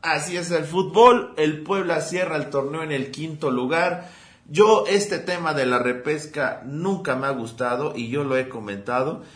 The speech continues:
Por supuesto, todavía no tenía este podcast, pero sí lo había comentado en el tema de Palco Deportivo. Ya lo saben, ahí estamos en el programa los jueves a las tres de la tarde.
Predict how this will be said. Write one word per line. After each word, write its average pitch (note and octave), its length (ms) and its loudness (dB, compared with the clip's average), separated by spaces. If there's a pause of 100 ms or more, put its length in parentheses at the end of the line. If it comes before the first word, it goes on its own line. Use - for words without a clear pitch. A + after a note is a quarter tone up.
(180)
Por A#2 140 -2
supuesto, C#3 380 -2
todavía C#3+ 400 0
no D3+ 180 -2
tenía C#3 300 -2
este C#3 240 -4
podcast, C#3+ 580 -2
pero C#3 240 4
sí E3 160 -2
lo D#3+ 120 2
había D3+ 260 0
comentado C3+ 500 -2
en B2+ 80 -4
el A2 160 -8
tema B2 240 -6
de A2 120 -4
Palco B2 420 -2
Deportivo. G#2 560 -8
Ya G#2 160 -6
lo G2+ 120 -6
saben, B2+ 380 -8
ahí G#2+ 140 -8
estamos G#2+ 440 -10
en G2+ 120 -12
el G2+ 100 -10
programa A#2 520 -4
los G#2+ 260 -6
jueves B2 420 -2
a G2+ 80 -8
las G2 320 -10 (380)
tres E3 260 4
de D#3 80 2
la C3+ 220 2
tarde. D3+ 580 0